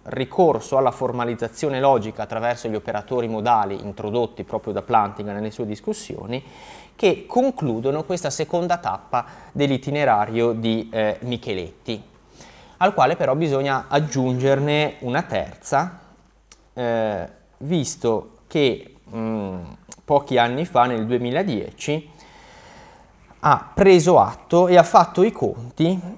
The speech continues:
con quella che lui stesso ha definito incessante discussione, riferendosi proprio al dibattito analitico circa l'argomento ontologico.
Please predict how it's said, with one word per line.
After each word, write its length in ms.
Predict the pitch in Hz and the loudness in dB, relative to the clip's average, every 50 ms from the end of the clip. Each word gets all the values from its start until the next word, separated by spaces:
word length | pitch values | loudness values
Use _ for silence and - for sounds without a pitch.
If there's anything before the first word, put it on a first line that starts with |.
| - - | -14 -6
con 280 | - 202 196 196 185 190 | -2 0 0 0 0 0
quella 460 | - - 175 160 156 156 156 170 165 | 4 6 6 6 6 4 4 2 2
che 120 | - 180 | 0 -2
lui 160 | 151 156 190 | -2 -2 -2
stesso 540 | 185 - - 143 127 - - - - 165 156 | -4 -4 -6 -6 -6 -6 -6 -4 -2 0 0
ha 100 | 123 143 135 | 0 0 0
definito 520 | 135 135 - - 135 131 135 135 - 156 | 0 -2 -2 -2 -2 -2 -2 2 2 4
incessante 880 | 160 165 175 160 - - 175 - - - - 131 127 139 143 - 143 123 | 4 4 4 2 0 -2 -2 -2 -2 2 2 2 2 2 0 -2 -2 -2
discussione, 960 | 117 113 - - - 127 - - - - 110 87 87 101 113 127 131 139 135 - | -2 -2 -4 -4 -6 -6 -6 -6 -4 -2 -2 -2 -2 -2 -2 -4 -4 -4 -6 -10
riferendosi 720 | 143 135 - 190 185 160 131 104 101 104 117 - - 185 | -10 -8 -4 -2 0 0 0 0 -2 -4 -4 -6 -8 -10
proprio 380 | - - 101 92 - - 131 120 | -8 -6 -8 -6 -4 0 0 0
al 80 | 120 | 0
dibattito 500 | 117 139 135 143 120 104 - 113 107 123 | 0 2 4 4 4 4 2 -4 -4 -4
analitico 520 | 117 127 143 139 113 107 - 117 107 - 117 | -4 -4 -4 -6 -6 -8 -8 -10 -10 -10 -8
circa 320 | - - 131 127 - 127 | -6 -6 -6 -6 -4 -4
l'argomento 540 | 107 107 110 110 120 107 107 104 101 - 104 | -4 -4 -4 -4 -4 -4 -4 -6 -6 -6 -6
ontologico. 760 | 101 101 101 - 95 85 - - 90 - 92 - - 95 | -8 -6 -6 -6 -6 -6 -6 -8 -10 -12 -14 -14 -14 -16